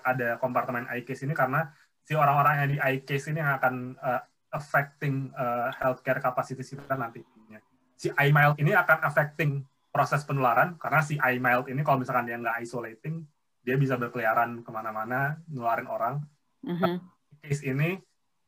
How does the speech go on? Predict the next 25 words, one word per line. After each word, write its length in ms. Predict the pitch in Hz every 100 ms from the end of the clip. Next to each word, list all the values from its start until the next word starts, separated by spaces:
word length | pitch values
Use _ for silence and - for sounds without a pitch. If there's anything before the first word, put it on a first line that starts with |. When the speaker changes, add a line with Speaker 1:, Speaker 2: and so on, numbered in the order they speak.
| _ -
Speaker 1:
eh, 460 | 135 131 127 127 143
selain 320 | - 156 135 139
dia 160 | 131
berpengaruh 400 | 127 123 127 123
ke 80 | 131
penularan 480 | 127 127 120 127 123
juga 240 | 113 143
sebelum 320 | - 139 123
dia 240 | 120 117 110
masuk 240 | 117 127
ke 20 | 120
rumah 160 | 117 113
sakit, 240 | 110 147 - _ _ _ _ _ _ _ _ _
tapi 320 | - - 170 165
dia 240 | 143 151
akan 160 | 143 131
berpengaruh 480 | 127 123 123 151 151 - _ _ _
ke 120 | 165 151 127 - - 131
healthcare 320 | 127 127 123
capacity 320 | 120 120 117
karena 480 | 123 123 110 147 -
kalau 160 | 147 127
dia 80 | 123
masuk 240 | 120 120 135
hospital, 640 | 123 - 123 156 165 156